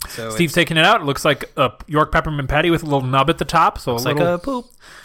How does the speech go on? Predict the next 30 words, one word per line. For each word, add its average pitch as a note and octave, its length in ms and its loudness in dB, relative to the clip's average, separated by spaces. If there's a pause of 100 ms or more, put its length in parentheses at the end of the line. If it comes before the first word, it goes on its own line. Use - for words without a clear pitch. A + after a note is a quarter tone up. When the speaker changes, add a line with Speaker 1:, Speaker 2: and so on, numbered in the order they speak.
(220)
Speaker 2:
yeah, G2+ 140 -18
a - 20 -18
little, D#3+ 280 -2
uh, C3 220 2
little C3 600 -6
lazy C3 380 -2
there, G#2 280 -8 (240)
but G2+ 180 -14 (560)
what C#3 100 -10
are - 40 -6
you G2+ 60 -8
Speaker 1:
Hmm. - 60 -14
Speaker 2:
gonna G2 140 -18
do? G#2 40 -20 (260)
Speaker 1:
Tastes - 240 -12
just - 240 -12
like - 180 -4
a C#3+ 40 -8
York. C3 80 -8 (120)
Speaker 2:
Peppermint. C#3 240 -6 (720)
Speaker 1:
Yep. - 240 -2 (1000)
Speaker 2:
I F#3 80 2
don't D#4 120 2
Speaker 1:
Mm. D#4 40 -4
Speaker 2:
like A#3 180 -2
mint E3 220 -4
and C#3 80 -6
chocolate A#2+ 380 -4
that A2+ 220 -8
much, - 280 -16